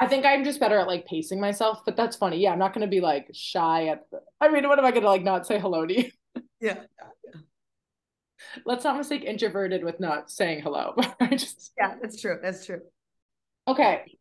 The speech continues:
Speaker 1: What's one lesson your job has taught you that you think everyone should learn at one point in their life?
Speaker 2: It's not about you. It's not about you.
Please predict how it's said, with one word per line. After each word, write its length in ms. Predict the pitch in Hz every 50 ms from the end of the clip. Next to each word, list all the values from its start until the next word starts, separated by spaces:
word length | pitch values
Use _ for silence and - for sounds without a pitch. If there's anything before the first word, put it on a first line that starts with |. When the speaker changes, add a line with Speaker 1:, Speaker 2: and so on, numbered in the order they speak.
| _ _ -
Speaker 1:
What's 420 | - 196 202 233 277 - - -
one 280 | 220 220 233 233 240 247
lesson 340 | 214 208 208 214 240 226 220
your 120 | 208 190
job 300 | 185 208 196 190 190 185
has 200 | 190 185 180 -
taught 340 | - - - 165 170 196 214
you 180 | 220 240 247 240
that 160 | 220 190 190
you 100 | 190 190
think 240 | - 208 202 196 - -
everyone 400 | 190 185 202 226 220 233 233 240
should 180 | - 254 214
learn 200 | 180 190 185 185
at 160 | 175 - -
one 180 | 185 175 175 175
point 220 | 175 - 185 170
in 60 | 165 175
their 140 | 160 151
life? 460 | 147 147 143 - 135 - - - - - _ _ _ _ _ _ _ _ _ _ _ _ _ _ _ _ _ _ _ _ _ _ _ _ _ _
Speaker 2:
It's 80 | _ -
not 140 | 254 247 247
about 280 | 233 220 220 220 -
you. 220 | - 180 180 180 180 - _ _ _ _ _ _ _ _ _ _ _ _ _ _ _ _ _ _ _
It's 100 | - -
not 100 | 240 247
about 240 | 233 226 208 170 165
you. 180 | 165 190 185